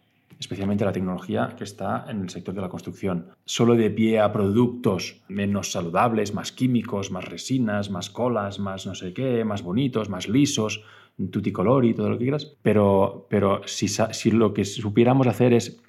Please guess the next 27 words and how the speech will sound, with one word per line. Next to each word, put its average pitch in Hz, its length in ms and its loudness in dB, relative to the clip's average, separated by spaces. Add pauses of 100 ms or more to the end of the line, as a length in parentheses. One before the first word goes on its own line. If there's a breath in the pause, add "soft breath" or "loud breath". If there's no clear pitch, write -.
(160)
canalizar 101 440 0
bien 107 140 4
esta 104 220 0
tecnología 98 680 0 (420 loud breath)
para 101 200 2
que 101 120 0
con 98 160 0
los 90 100 -4
productos 104 480 0
naturales, 101 540 2
estos 98 180 -4
que 98 80 -4
tenemos 98 220 2
aquí 95 140 -2
encima 92 240 -2
de 90 40 -2
la 90 60 -2
mesa, 101 300 -6 (220)
nos 101 220 2
den 117 180 6
más 120 140 4
opciones 92 640 -4
a 101 80 0
la 98 100 4
hora 95 180 2
de 92 140 -2
proyectar, 92 680 -4